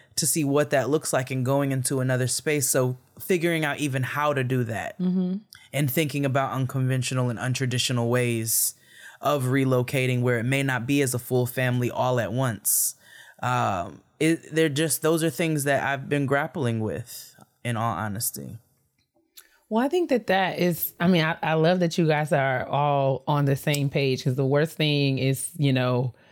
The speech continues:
Speaker 2: when there's one party that's more heavy-handed than the other and sort of leading the conversation or leading the,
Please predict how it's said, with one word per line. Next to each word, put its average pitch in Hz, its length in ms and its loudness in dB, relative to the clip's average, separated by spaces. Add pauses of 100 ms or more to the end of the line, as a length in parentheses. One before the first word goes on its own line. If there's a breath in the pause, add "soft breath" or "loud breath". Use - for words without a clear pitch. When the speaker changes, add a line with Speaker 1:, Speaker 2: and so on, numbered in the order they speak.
(200 soft breath)
Speaker 2:
when 139 400 0
there's 131 360 0
one 147 280 2
party 143 360 2
that's 135 280 0
more 143 200 2
heavy-handed 143 600 2
than 131 140 2
the 127 140 -2
other 131 380 2
and 131 180 -4
sort 131 220 2
of 123 100 0 (760 soft breath)
leading 151 420 4
the 139 100 2
conversation 139 800 0
or 131 220 2
leading 139 460 2
the, 123 500 0